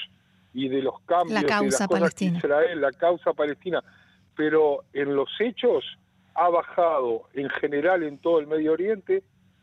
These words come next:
Speaker 1: este, la, el, el real apoyo que tenían, porque han dejado de ser relevantes por un montón de razones.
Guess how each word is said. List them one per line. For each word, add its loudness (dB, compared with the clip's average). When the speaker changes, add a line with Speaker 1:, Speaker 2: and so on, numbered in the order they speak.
Speaker 1:
este, 0
la, 0
el, 0
el 2
real 2
apoyo -2
que -2
tenían, 0
porque -2
han 2
dejado 2
de 0
ser -2
relevantes 0
por -4
un -6
montón -4
de 0
razones. -10